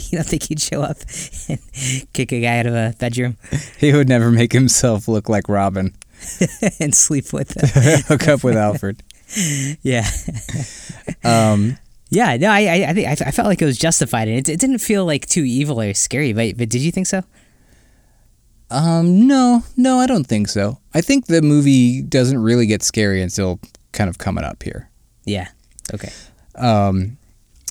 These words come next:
Speaker 2: so Sarah attempts a binding spell on Nancy to keep her from hurting herself or anyone else, 'cause she's like, "This, this has gone too far." But it's basically <laughs> against Coven policy,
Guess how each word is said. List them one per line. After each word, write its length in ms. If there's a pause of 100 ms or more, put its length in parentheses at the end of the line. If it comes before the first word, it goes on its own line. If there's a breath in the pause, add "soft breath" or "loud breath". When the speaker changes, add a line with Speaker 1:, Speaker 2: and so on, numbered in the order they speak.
(360)
Speaker 2:
so 500
Sarah 420
attempts 320
a 60
binding 420
spell 320
on 260
Nancy 360
to 100
keep 260
her 80
from 180
hurting 340
herself 480
or 80
anyone 320
else, 480
'cause 180
she's 220
like, 160
"This, 320
this 180
has 120
gone 200
too 140
far." 440 (560 loud breath)
But 220
it's 160
basically 540
<laughs> 60
against 360
Coven 380
policy, 680